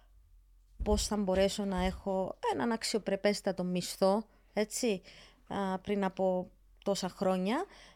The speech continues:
Και γι' αυτό, α, ανέλαβα αυτό το πόστο. Το οποίο, έχω να σου πω, μου έμαθε πάρα πολλά πράγματα, εννοείται, και ότι μαθαίνεις τη ζωή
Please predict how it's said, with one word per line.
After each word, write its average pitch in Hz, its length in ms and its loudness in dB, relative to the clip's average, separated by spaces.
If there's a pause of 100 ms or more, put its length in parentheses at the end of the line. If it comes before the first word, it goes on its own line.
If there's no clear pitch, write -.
(160)
Και - 160 -4
γι' 302 120 2
αυτό, 285 280 0 (200)
α, - 80 0 (720)
ανέλαβα 311 580 2
αυτό 285 640 0 (240)
το 220 100 -6
πόστο. 165 480 -2 (340)
Το - 80 -4
οποίο, 285 140 2
έχω 294 140 0
να 277 60 0
σου 254 80 -6
πω, 269 100 0
μου 254 80 2
έμαθε 254 260 0
πάρα 285 300 2
πολλά 170 260 -2
πράγματα, 147 440 -6
εννοείται, 143 460 -6 (400)
και - 80 -6
ότι 233 140 -2
μαθαίνεις 226 420 -2
τη 226 120 -6
ζωή 196 540 -2